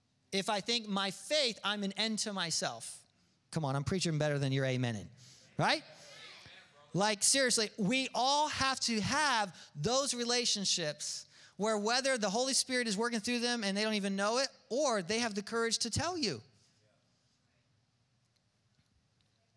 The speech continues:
You know, I, I had one friend tell me this, this last week that his friend, in the context of group, shared something, you know, separate, alone, together,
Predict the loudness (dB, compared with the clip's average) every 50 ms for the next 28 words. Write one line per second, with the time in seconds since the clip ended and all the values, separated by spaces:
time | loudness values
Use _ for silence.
0 | _ _ _ _ _ -4 -2 0 2 2 2 2 2 0 0 2 2 0 2 2
1 | 0 0 -2 -2 -2 -2 -4 -4 -4 -2 -2 -2 -2 -4 -4 -4 -4 -4 -4 -4
2 | -4 -2 0 0 0 -2 -2 -6 -8 -6 -6 -4 -4 -4 -4 -4 -4 -6 -6 -6
3 | -6 -6 -6 -6 -8 -10 -8 -6 -6 -6 -6 -8 -10 -8 -4 -2 -2 -2 -2 -4
4 | -8 -8 -8 -12 -14 -18 -20 _ _ _ _ _ _ _ _ _ _ _ -6 -4
5 | -4 -4 -4 -4 -4 -4 -4 -4 -4 -6 -4 -6 -6 -6 -6 -8 -6 -8 -8 -8
6 | -6 -4 -4 -2 -2 -2 -2 -2 -4 -4 -6 -8 -8 -8 -8 -10 -12 -16 _ _
7 | _ _ -6 -4 -2 -2 -2 -2 -6 -10 -16 -20 -20 _ _ _ _ _ _ _
8 | _ _ _ _ _ _ _ -4 0 0 0 0 -2 -4 -6 -6 -4 -4 -4 -4
9 | -4 -6 -6 -6 -8 -8 -6 -6 -6 -6 -6 -10 -14